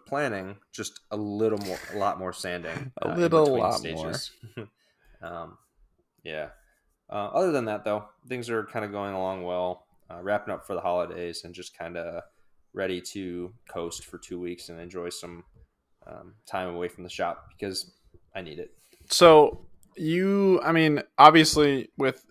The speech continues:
Speaker 2: Etsy, you could just simply not renew the listings and all that jazz, and you'll stop getting orders, obviously. But, uh, you, you're pretty confident that those are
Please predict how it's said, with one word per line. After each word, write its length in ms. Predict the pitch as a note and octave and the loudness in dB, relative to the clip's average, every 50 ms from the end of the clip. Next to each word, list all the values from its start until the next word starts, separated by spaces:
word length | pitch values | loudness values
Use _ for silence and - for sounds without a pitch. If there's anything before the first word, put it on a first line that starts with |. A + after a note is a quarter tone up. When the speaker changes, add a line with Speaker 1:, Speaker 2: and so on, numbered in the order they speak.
| - - | -4 2
Speaker 2:
Etsy, 560 | B2 C3 C3+ - - - C#3 A#2+ A2 A2 A2 | 2 2 2 2 -2 0 0 0 0 0 -2
you 140 | A#2+ B2+ B2 | -4 -4 0
could 160 | - C3 A#2+ | 0 0 0
just 220 | A#2+ A#2 - - | 2 0 0 2
simply 340 | - B2 A2+ A2+ A#2+ A2+ G#2+ | 2 2 2 4 4 4 4
not 400 | A2 A#2 A2+ A2+ A2 F2+ - - | 4 6 8 10 10 10 8 4
renew 300 | F#2+ G#2 G#2 G#2+ A2 G#2 | 2 2 4 4 4 4
the 100 | F#2+ F#2+ | 6 6
listings 580 | G2 G#2+ G2 A#2 - - - - G#2 - - A#2+ | 6 6 6 4 4 0 0 0 0 0 0 4
and 80 | G2 | 6
all 140 | G2+ G#2 G#2 | 8 10 10
that 220 | G2+ G2 G#2 G2 | 10 10 8 6
jazz, 360 | - A2 F#2+ G2 F#2+ F#2+ A2 A#2 | 8 10 10 12 10 10 8 4
and 200 | G2+ G2+ F#2+ F2+ | 0 0 2 2
you'll 140 | F#2+ G2 | 2 2
stop 360 | - - - A2 F#2 F2+ - - | 2 6 10 10 10 10 8 6
getting 300 | F#2+ F#2 E2+ E2 F2 - - - | 4 4 4 4 2 -4 -4 -2
orders, 460 | A2 A#2 A#2 A2 G2 F#2 G#2 - - | 2 4 4 4 4 2 2 4 6
obviously. 680 | D#2+ E2+ F#2 D#2+ F2+ F#2 - - - B2+ G#2 F#2+ F#2 - - - - - _ | 6 6 8 6 4 0 0 0 2 2 2 2 2 0 -10 -18 -20 -20 _
But, 280 | _ A2+ A2 A2 A2 G#2 | _ 10 10 12 12 10
uh, 260 | F#2+ F#2 F2+ F2 D#2 G#2 C3 - | 10 10 10 8 6 4 -2 -8
you, 720 | - A#2+ B2+ C#3 D3+ D#3 D#3 D3 D3 D3 D3 D3 D3 - - - | -8 -4 0 2 6 6 8 8 8 8 8 8 6 4 2 4
you're 160 | C3+ D3 D3+ | 4 4 4
pretty 260 | D3+ - F3 D3+ C#3+ | 8 8 6 6 8
confident 520 | - D3+ C3+ C3 C3 - D3+ D3+ D3 C3 | 10 10 12 12 12 10 6 4 4 8
that 220 | A#2+ B2+ B2 A2+ - | 8 8 8 10 10
those 360 | B2+ A#2+ B2 B2+ B2+ B2+ B2+ C3 | 10 12 12 12 10 8 10 12
are 640 | A#2+ B2 A#2+ A#2+ A#2 A#2 A2+ A2 A2 G#2 F#2+ E2+ | 12 12 12 12 12 12 12 10 10 8 6 4